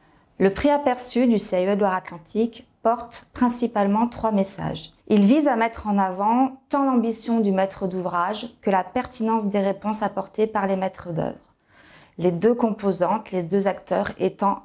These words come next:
incontournables dans la réussite du projet. Ce prix s'attache également à montrer que la qualité peut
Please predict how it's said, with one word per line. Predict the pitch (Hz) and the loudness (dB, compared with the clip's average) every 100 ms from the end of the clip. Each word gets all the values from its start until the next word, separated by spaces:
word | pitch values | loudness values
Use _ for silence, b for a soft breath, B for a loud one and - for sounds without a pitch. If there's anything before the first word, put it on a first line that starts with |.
| _ | _
incontournables | 226 220 220 - 196 190 214 | -6 -2 -4 -2 -2 0 0
dans | 196 | -2
la | 180 | -2
réussite | 180 175 - 165 | -2 -4 -4 -6
du | 165 | -12
projet. | 160 160 160 - _ - | -10 -8 -8 -10 _ -8
Ce | - 208 | 0 2
prix | 202 - 247 | 2 2 0
s'attache | 311 233 208 214 226 - | 0 -2 0 -2 -2 0
également | 190 185 196 220 | 0 0 2 2
à | |
montrer | 180 175 180 - 220 220 | 0 -4 -6 0 0 0
que | - | -2
la | 185 | 0
qualité | 180 - 226 196 - 208 247 | 0 -2 -2 -2 0 0 0
peut | - - 269 | -2 0 0